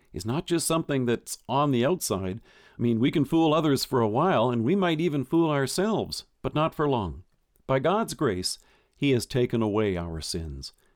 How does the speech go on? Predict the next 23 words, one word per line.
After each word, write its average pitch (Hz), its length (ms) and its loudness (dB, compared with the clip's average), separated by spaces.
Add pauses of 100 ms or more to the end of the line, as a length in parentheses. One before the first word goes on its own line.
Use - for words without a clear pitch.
In 127 140 2
Second 160 400 0
Corinthians 143 560 -2
we 131 160 -4
hear, 95 320 -6 (420)
"For 120 160 -2
Christ's 151 720 0
love 139 380 2
compels 123 500 -2
us, - 340 -8
because 127 340 -2
we 160 200 2
are 156 140 2
convinced 127 540 -2
that 98 140 -4
one 156 360 -2
died 147 300 0
for 123 180 -2
all, 160 440 2 (220)
and 113 160 -6
therefore 202 400 2
all 180 300 2
died. 170 460 -2